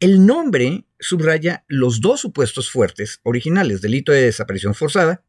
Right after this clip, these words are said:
guerra sucia, y delito de desaparición forzada por particulares, guerra contra el narco.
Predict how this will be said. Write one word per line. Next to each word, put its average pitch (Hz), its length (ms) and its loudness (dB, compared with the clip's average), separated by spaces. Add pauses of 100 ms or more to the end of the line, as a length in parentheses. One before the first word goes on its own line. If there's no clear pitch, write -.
(300)
guerra - 200 -8
sucia, 180 380 -2 (400)
y 139 80 -2
delito 127 300 -2
de 123 80 4
desaparición 98 520 -2
forzada 98 400 -4
por 110 160 -8
particulares, 160 600 -2
guerra 101 240 -4
contra 107 200 -6
el 135 80 -2
narco. 165 320 -4